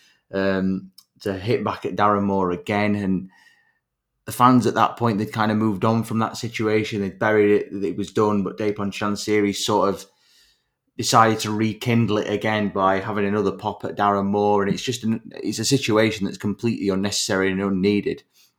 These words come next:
Wednesday obviously got a point at Leeds prior to the international break with a battling performance. They could have won that game if they'd taken the couple of chances that came their way, and that f-, maybe sort of felt maybe half-heartedly like it could be a potential turning point after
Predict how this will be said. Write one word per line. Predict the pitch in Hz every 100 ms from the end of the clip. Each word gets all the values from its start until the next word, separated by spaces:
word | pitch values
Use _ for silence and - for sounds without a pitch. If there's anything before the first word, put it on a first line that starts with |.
| _ _ _ - _ _ _ _
Wednesday | 123 139 123
obviously | 117 120
got | 107 - 104
a |
point | 127 113
at | 110 92
Leeds | 107 101 -
prior | 117 101
to | 101
the | 107
international | 98 104 98 - 101
break | 92 107 107 -
with | 104
a | 95
battling | - 110 - 107 101
performance. | 101 - 107 107 104 104
They | -
could | 98 120
have | 104 87
won | 101 117 120
that | 110 - 98
game | 104 104
if | 101
they'd | 98 -
taken | 104 98 101
the | 98 95 92
couple | 107 101
of | 95
chances | 107 101
that | -
came | - 107 101
their | 98
way, | 107 104 104 - _ _ _ _ _ -
and | 104
that | 113 -
f-, | - -
maybe | 110 113 127 131 131 127 107
sort | - 110 -
of | - - -
felt | - 113 107
maybe | 113 117
half-heartedly | 117 120 110 123 117 85 107 104
like | 101 104
it | 95
could | - 123
be | 117
a | 104
potential | - - 113 110 101
turning | - 120 113 107
point | 95 104 95
after | 104 - 104 98